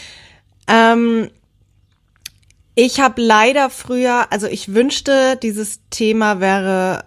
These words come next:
hätte früher Gehör gefunden, sodass ich vielleicht auch eher gecheckt hätte, dass ich in derartigen Beziehungen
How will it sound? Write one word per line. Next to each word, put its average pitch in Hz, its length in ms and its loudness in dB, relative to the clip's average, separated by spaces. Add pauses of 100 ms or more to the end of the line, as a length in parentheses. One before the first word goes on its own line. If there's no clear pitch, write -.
hätte 190 260 -4
früher 302 580 0
Gehör 247 380 0
gefunden, 254 800 -4 (340)
sodass 202 340 0
ich 196 180 -8
vielleicht 202 680 0
auch 196 320 0 (100)
eher 214 400 0
gecheckt 202 600 -6
hätte, 202 560 -4 (400)
dass 202 360 0
ich 202 280 -4
in 190 260 0
derartigen 196 1300 0
Beziehungen 196 1040 0